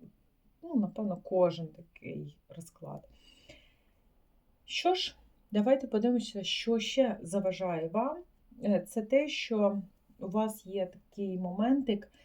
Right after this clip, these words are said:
де у вас декілька аспектів, і ви, знаєте, ніби я не можу розірватися. А коли ви не робите щось одне, ви не робите щось друге, і вже не робите щось третє. І така, а, як мені важко, як ж це мені зробить? І починаєте це прогибати просто, да?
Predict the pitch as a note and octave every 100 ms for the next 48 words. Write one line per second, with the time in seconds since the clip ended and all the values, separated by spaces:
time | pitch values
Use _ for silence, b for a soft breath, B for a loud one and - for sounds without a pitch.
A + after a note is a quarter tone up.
0 | b b b E3+ G3 F3+ E3 E3+ G3 G#3+
1 | G#3+ E3+ G3 G3+ G3+ G3+ F#3 G3 E3 -
2 | E3 - - C4 E4 - A3 - G3+ G#3
3 | B3+ A3+ - F#3 F#3 G3+ G#3 F#3 F3 F3+
4 | F#3 F#3+ F#3 F3 F3+ F3+ F3 F3+ F3 D#3+
5 | D#3+ - - - - G3 F#3+ F#3+ F#3+ F#3
6 | b b b b F#3+ G3 F#3 F3+ E3+ F3
7 | - E3+ - F3+ A#3+ C#4 A#3 G3+ F#3 F3
8 | F#3 - F3+ F3 A3 A#3 G3 F3+ F3 F#3+
9 | F3+ F3+ E3+ E3 E3+ - E3+ - E3+ D#3
10 | - E3 - - - - - G#3+ A3 A3
11 | A3 G#3+ B B B B - G#3+ G#3+ A3+
12 | A3+ G3+ G#3 G#3 G3+ G3+ A3 G#3 G#3+ -
13 | A3+ A3 A3 G#3 G#3 F#3+ G#3 G#3 G#3 G3+
14 | - G#3+ G#3 G#3+ G3+ F#3+ F3+ - F#3+ E3+
15 | F#3+ G#3 E3 G#3 E3+ E3 D#3+ E3 E3+ -
16 | - - - F#3 G3